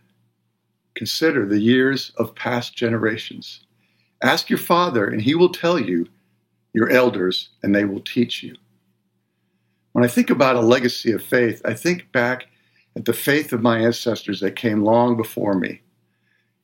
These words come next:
As I've gotten older, I keep finding myself wanting to know their stories of faith more and more.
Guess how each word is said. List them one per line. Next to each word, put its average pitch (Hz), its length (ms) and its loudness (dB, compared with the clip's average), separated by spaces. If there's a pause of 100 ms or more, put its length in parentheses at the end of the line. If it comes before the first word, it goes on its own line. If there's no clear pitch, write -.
(160)
As 113 120 -2
I've 160 180 0
gotten 175 300 2
older, 135 560 2
I 120 160 4
keep - 260 -10
finding 170 400 2
myself 120 500 2
wanting 120 280 4
to 107 80 0
know 120 280 6
their 113 140 2
stories 117 560 0
of 95 100 -8
faith 113 400 0
more 120 460 2 (380)
and 107 180 2
more. 101 380 0